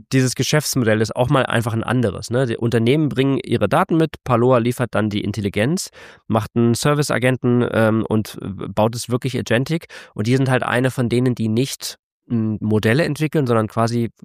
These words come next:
total modellagnostisch darauf aufsetzen und da echte Use Cases für Unternehmen bringen, auch, auch Banken und Finanzdienstleister, ähm, um dann tatsächlich auch mit deutscher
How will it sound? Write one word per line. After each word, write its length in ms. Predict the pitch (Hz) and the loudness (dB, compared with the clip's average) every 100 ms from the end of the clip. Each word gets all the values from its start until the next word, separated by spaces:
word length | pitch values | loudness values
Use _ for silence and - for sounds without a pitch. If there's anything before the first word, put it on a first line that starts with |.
| - | -12
total 300 | 104 117 120 | -6 -2 0
modellagnostisch 920 | 104 107 113 - 113 123 - 139 - - | 0 0 0 -2 -2 -2 0 -4 -4 -2
darauf 360 | 107 104 - | 2 2 0
aufsetzen 640 | - 120 - 156 - - 147 | -2 -2 -2 -6 -4 -6 -6
und 160 | 98 | -2
da 80 | - | -4
echte 300 | - 135 - | -2 -4 -2
Use 240 | 110 117 - | -2 -2 -4
Cases 300 | 131 120 117 | -4 -4 -6
für 160 | - 98 | -4 -2
Unternehmen 440 | 107 98 120 143 | -2 0 0 0
bringen, 340 | 113 135 156 - - - - _ _ - | 0 0 0 -6 -14 -20 -20 _ _ 2
auch, 260 | 120 95 - - - | 2 0 -8 -16 -2
auch 180 | 120 120 | 0 2
Banken 300 | 104 147 143 | -2 -2 -4
und 120 | 120 | -2
Finanzdienstleister, 880 | 107 127 - 143 - 131 - 135 135 - - _ | -2 -2 -2 -4 -2 -4 0 -2 -2 -8 -20 _
ähm, 340 | 110 110 113 113 | 0 2 2 0
um 140 | 113 | 2
dann 100 | 123 | 2
tatsächlich 440 | 120 110 117 123 117 | 2 0 0 0 -2
auch 100 | 101 | -2
mit 140 | 101 - | -4 0
deutscher 540 | 113 151 - 147 147 | 2 2 2 2 0